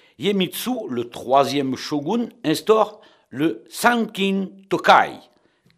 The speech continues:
Kezako que le Sankin Tokai. Eh bien, vous allez rire, vous allez, et vous allez même vite comprendre. Cette mesure obligeait tous les daimyo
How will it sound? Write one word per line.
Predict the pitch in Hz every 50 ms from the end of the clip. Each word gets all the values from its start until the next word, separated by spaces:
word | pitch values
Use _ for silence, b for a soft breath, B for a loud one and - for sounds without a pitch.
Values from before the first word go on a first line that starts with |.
| _ _
Kezako | - 285 277 190 127 - 156 156 - 226 247 143 - - - -
que | 143
le | 139 127 139 180 185
Sankin | 180 - - 143 135 135 - - 139 131 127 131 127 117
Tokai. | 139 131 - - 131 76 60 - - _ B B B B B B B B B B B B B
Eh | - 180
bien, | 180 247 262
vous | 226 185 170
allez | 170 160 151 160
rire, | 170 214 160 98 90 - - -
vous | - 123 123
allez, | 156 135 127 117 117
et | 123
vous | 117 131 131 123
allez | 139 143
même | 170 180 170 135
vite | 117 113 202 - - 151
comprendre. | - - 120 113 113 98 82 - - - _ B B B B B B B B B B B
Cette | - - 160 151 156 -
mesure | 160 151 143 139 143 135 123 92 117 160 196 254 269 254 247 -
obligeait | - 147 165 160 180 190 151 135 180 160 - - -
tous | - 302 294 277
les | 240 208
daimyo | 170 131 123 - - - 220 254 247 226 165 117 101 95 110 -